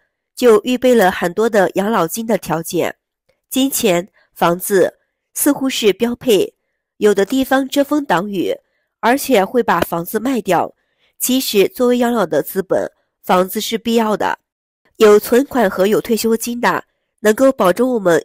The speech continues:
衣食无忧，不至于为生活所发困。当我们到了七十岁、八十岁的时候，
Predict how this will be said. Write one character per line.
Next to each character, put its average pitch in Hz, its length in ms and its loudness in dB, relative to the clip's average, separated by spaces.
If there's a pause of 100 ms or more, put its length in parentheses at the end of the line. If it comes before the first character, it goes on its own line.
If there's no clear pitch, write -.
(100)
衣 247 160 0
食 - 160 -4
无 180 220 -4
忧， 190 320 0 (340)
不 233 100 0
至 254 240 0
于 214 120 2
为 226 180 2
生 294 260 -2
活 190 240 -2
所 165 200 -4
发 202 220 -6
困。 202 300 0 (540)
当 311 180 4
我 294 60 0
们 185 200 2
到 214 180 2
了 170 180 2
七 - 180 -4
十 196 160 -6
岁、 175 260 -4
八 240 200 -6
十 208 100 -10
岁 196 160 -6
的 165 120 0
时 - 180 -8
候， 143 340 -4